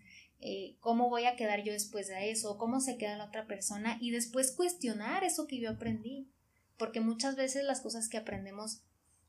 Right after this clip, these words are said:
son creencias que, eh, son poco útiles, ¿no? O pueden empeorar las cosas. Entonces creo que ese puede ser un camino hacia la toma de conciencia para mejorar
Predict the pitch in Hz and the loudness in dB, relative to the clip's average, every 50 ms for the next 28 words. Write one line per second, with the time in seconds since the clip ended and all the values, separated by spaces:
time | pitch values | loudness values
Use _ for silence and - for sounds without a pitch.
0 | _ - - 233 220 220 220 226 220 226 226 226 220 220 - 240 240 233 - - | _ -2 0 2 2 0 0 0 0 0 0 0 2 2 0 0 2 0 0 -2
1 | - 220 202 196 196 202 202 202 _ _ _ _ - 196 196 196 190 185 185 185 | -2 -6 -6 -6 -6 -10 -12 -16 _ _ _ _ -16 -14 -14 -14 -16 -16 -12 -6
2 | - 220 214 208 220 220 214 214 214 208 202 196 202 202 - 190 180 180 180 - | -4 -4 -4 -2 -2 -4 -2 -2 -2 -2 -2 -4 -8 -10 -12 -12 -10 -10 -12 -14
3 | - - - - 190 220 226 - _ _ _ _ _ - 208 202 202 214 208 208 | -14 -14 -12 -10 -10 -10 -10 -12 _ _ _ _ _ 0 2 4 4 2 0 0
4 | 220 214 208 220 220 226 226 226 214 208 202 190 185 185 190 202 208 208 202 208 | 0 0 2 2 4 4 4 4 2 0 2 4 4 6 6 6 6 4 2 2
5 | - - - 254 262 - 196 185 - 190 185 - 196 190 220 226 226 - - 226 | 2 -2 -2 -4 -4 -4 -6 -6 -8 -10 -12 -12 -10 -6 -2 -2 -2 -2 0 0
6 | 226 226 240 233 - 247 214 208 - 233 226 226 - 226 220 220 220 - 240 233 | 0 0 0 -2 -2 -4 -2 -2 -2 -4 -6 -2 -2 -2 0 0 -2 -2 2 2
7 | 233 226 233 226 - - 233 233 226 226 220 220 220 226 254 262 - - _ _ | 4 2 2 0 -2 -2 2 4 6 6 6 6 4 2 0 0 -6 -16 _ _
8 | _ - 220 214 214 220 208 202 202 196 - 208 208 214 220 226 226 226 - 208 | _ 2 2 2 4 2 0 -2 -4 -4 -4 -4 -2 -2 -2 -4 -4 -6 -10 -12
9 | 196 196 - - - 233 226 226 233 233 233 269 285 285 - _ _ _ _ _ | -10 -8 -8 -6 -4 -2 0 0 -2 0 -2 -2 -2 -2 -6 _ _ _ _ _
10 | _ _ 220 208 202 202 202 202 196 202 - 202 196 190 196 202 208 208 | _ _ 2 2 2 2 -2 -4 -8 -8 -4 -4 -2 2 2 0 0 -2